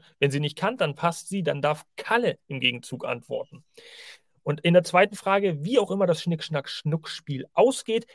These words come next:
darf dann Kalle dementsprechend die erste Antwort geben, damit das hier ein bisschen fair bleibt. Und dreißig Fragen gibt es. Am Ende werden wir dann den Quiz-Champion innerhalb unseres Teams, innerhalb dieser Community hier für den Podcast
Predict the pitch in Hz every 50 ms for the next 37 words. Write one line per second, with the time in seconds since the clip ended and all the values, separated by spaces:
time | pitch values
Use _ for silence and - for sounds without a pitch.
0 | _ _ - 143 147 170 - - 196 202 226 226 - - - - - 233 262 285
1 | 269 196 156 156 135 131 127 131 120 - - - 123 120 120 120 - - 127 127
2 | - - 131 123 - - 135 131 131 143 151 165 180 180 185 196 202 180 160 202
3 | 208 196 202 - 226 208 - - 196 151 127 - 123 123 - - - 135 - -
4 | - 170 226 233 240 277 262 - - - 160 160 160 135 135 131 135 185 196 -
5 | - 277 262 - - - - - - 156 151 175 202 220 233 226 170 175 185 185
6 | 185 180 175 175 165 156 160 160 156 - - - 208 233 - - - - - 185
7 | 196 202 180 - - 190 180 165 196 190 180 175 180 175 196 175 156 156 143 147
8 | - - - - 196 220 233 233 - 160 165 170 165 170 160 - 165 151 151 139
9 | - - 143 135 135 147 160 185 202 185 - - 202 196 165 - 156 170 180 180
10 | - - - 156 139 139 139 - 143 156 156 _ - 160 165 160 - _